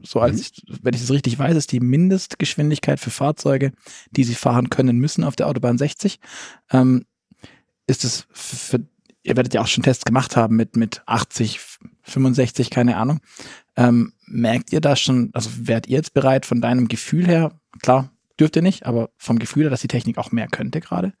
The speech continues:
Speaker 2: Also das würde ich nicht behaupten. Wie gesagt, ähm, wir haben dieses System jetzt erstmal abgesichert für die sechzig K M H.
Speaker 1: Mhm.
Speaker 2: Und, äh, jetzt kommen dann die nächsten Schritte, wo wir dann erstmal gucken. Äh, jetzt ist natürlich auch wichtig, dass wir, äh, das System jetzt all-,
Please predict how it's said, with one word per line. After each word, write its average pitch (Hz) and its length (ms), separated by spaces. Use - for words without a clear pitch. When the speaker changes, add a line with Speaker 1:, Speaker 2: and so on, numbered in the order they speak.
Speaker 2:
Also 92 340
das 104 220
würde 117 140
ich - 120
nicht - 160
behaupten. 90 380
Wie 98 80
gesagt, 95 440
ähm, 92 360
wir 110 500
haben 101 260
dieses 98 240
System 104 380
jetzt 98 160
erstmal - 320
abgesichert 92 540
für - 80
die 95 80
sechzig 92 400
K 82 180
M 80 160
H. 117 120
Speaker 1:
Mhm. 131 100
Speaker 2:
Und, 90 340
äh, 92 80
jetzt 90 240
kommen 104 280
dann 95 140
die 92 120
nächsten 95 360
Schritte, 101 380
wo 92 160
wir 90 80
dann 90 160
erstmal 85 340
gucken. - 360
Äh, 90 280
jetzt 90 160
ist 107 160
natürlich 104 400
auch 95 200
wichtig, 110 440
dass 95 200
wir, 95 280
äh, 90 160
das 90 160
System 98 420
jetzt - 240
all-, 92 160